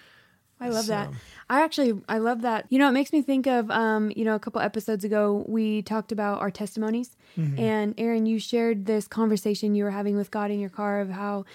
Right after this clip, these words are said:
Speaker 1: you know, what's gonna be said at my funeral type thing. Like,
Speaker 2: I was
Speaker 1: who's
Speaker 2: just
Speaker 1: gonna be
Speaker 2: thinking
Speaker 1: there?
Speaker 2: that,
Speaker 1: Yeah, I
Speaker 2: yeah.
Speaker 1: was just thinking, like, this, this, uh, this story, this testimony of this man,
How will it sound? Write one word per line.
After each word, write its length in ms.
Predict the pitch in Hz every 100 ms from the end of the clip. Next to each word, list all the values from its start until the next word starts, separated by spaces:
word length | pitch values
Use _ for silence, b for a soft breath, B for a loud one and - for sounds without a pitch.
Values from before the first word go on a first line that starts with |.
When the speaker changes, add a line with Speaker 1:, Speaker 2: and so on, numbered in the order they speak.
| B B
Speaker 1:
you 100 | 226
know, 160 | 208 202
what's 240 | 214 220
gonna 140 | 220 214
be 80 | 196
said 180 | 214
at 60 | 208
my 120 | 196
funeral 500 | 185 202 202 208 214 - _ _ -
type 220 | 240 214
thing. 320 | 247 240 247
Like, 140 | 220 185
Speaker 2:
I 20 |
was 100 | 190
Speaker 1:
who's 80 | 233
Speaker 2:
just 40 |
Speaker 1:
gonna 80 | 226
be 40 | 190
Speaker 2:
thinking 180 | 240 254
Speaker 1:
there? 80 | -
Speaker 2:
that, 60 | 180 196
Speaker 1:
Yeah, 80 | 247
I 40 |
Speaker 2:
yeah. 40 |
Speaker 1:
was 80 | 247
just 140 | 240 226
thinking, 260 | 269 254
like, 240 | 233 214 -
this, 280 | 226 220 - -
this, 360 | 220 202 - -
uh, 420 | 220 208 202 208 247 _ _ _ _ _ _ -
this 320 | 220 - - -
story, 460 | - - 247 240 220
this 160 | 202
testimony 680 | - 240 - 226 208 208 202
of 120 | 185
this 200 | 202 -
man, 480 | 220 226 220 202